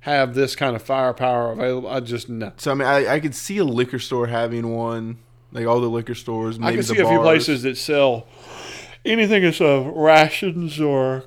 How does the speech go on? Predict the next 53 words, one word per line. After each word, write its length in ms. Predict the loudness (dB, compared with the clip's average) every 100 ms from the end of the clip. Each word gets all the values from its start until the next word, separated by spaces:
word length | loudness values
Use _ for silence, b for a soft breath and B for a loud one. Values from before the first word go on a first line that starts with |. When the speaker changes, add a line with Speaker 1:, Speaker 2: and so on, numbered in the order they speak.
| 2
Speaker 1:
grocery 760 | 6 6 6 2 4 6 4 4
or 400 | 4 4 2 0
anything, 340 | -2 -2 0
you 260 | 0 0 0
know, 340 | 0 2 0 -6 -16 -4
consumable 560 | -2 2 4 4 4 0
goods. 540 | 4 2 2 -4 -16 -18 -4
Speaker 2:
Well, 100 | 2
I 40 |
mean, 60 | 2
Speaker 1:
Absolutely. 500 | 4 2 2 -2 -10 -16 -8
Speaker 2:
not 180 | -2 0
even, 140 | 0 -2
I 100 | -4
couldn't 240 | -4 -6
see 100 | -8
the 80 | -6
gas 300 | -4 -4 -4
station 280 | -8 -8 -10
having 320 | -10 -12 -12
this. 280 | -14 -16 -20 -20 -20
Speaker 1:
Yeah. 300 | -14 -8 -6 -8 -16 -20 -6
I 100 | -4
mean, 320 | -2 -4 -8 -10
I 100 | -2
don't 140 | 0 0
know. 240 | -4 -12 -16
But, 200 | 0 0
you 80 | 2
know, 120 | 2
I 120 | 4 4
don't, 120 | 2
I'm 120 | 0
with 120 | -2
you. 120 | 0
I 40 | 0
don't 180 | 0 -2
think 180 | -6
that 200 | -6 -8
we 120 | -6 -2
have 220 | -2 -4
security 340 | -8 -4 -4
guards 280 | -2 -2 -2
everywhere. 380 | -6 -6 -6 -8 B B B B B
I 40 | -6
think 120 | -2
that's 160 | -2
an 60 | -4
offhand 440 | -4 -4 -6 -8
statement 380 | -8 -8 -8 -8
made 160 | -2 0
Speaker 2:
Yeah. 60 | 0
Speaker 1:
later. 280 | -4 -8